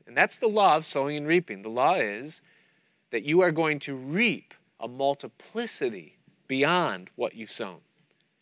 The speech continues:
And if you've sown corruption in your flesh, just eight seeds, then the corruption that you're going to reap is going to way exceed what you've sown. "They've sown to the wind," Jeremiah said, "and now they are reaping the whirlwind." You never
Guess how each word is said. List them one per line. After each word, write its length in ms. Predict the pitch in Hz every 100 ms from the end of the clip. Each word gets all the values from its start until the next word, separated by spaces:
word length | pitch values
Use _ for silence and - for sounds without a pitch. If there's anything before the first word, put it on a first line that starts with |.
| _ _ _ _
And 120 | 110 -
if 260 | 214 -
you've 200 | 240 226
sown 380 | - 185 143 151
corruption 500 | 151 151 156 - 147
in 120 | 139
your 140 | 135 123
flesh, 340 | 143 123 113
just 220 | 147 135 -
eight 280 | 196 226 -
seeds, 360 | - 143 131
then 160 | 135 131
the 60 |
corruption 580 | - 147 180 240 - 131
that 120 | 135
you're 220 | 135 151 196
going 320 | 170 170 160
to 120 | 143
reap 500 | 123 143 220 120 -
is 160 | - 117
going 260 | 131 131 127
to 120 | 120
way 460 | 113 127 156 185
exceed 680 | 185 160 - - 170 131 110
what 240 | 113 117 110
you've 200 | 117 -
sown. 260 | 110 95 _ _ _ _ _ _ _ _ _ _ _ _ _ _ 135
"They've 180 | 139
sown 440 | - 190 196 226 233
to 100 | 240
the 100 | 220
wind," 520 | 214 180 120 123 135
Jeremiah 500 | - 127 123 127 127
said, 340 | - 139 131 -
"and 200 | 123 113
now 240 | 123 143
they 180 | 131 117
are 140 | 107
reaping 640 | 110 127 185 175 104 104 - 117
the 100 | 104
whirlwind." 680 | 110 117 110 92 87 82 -
You 100 | 127
never 340 | 202 254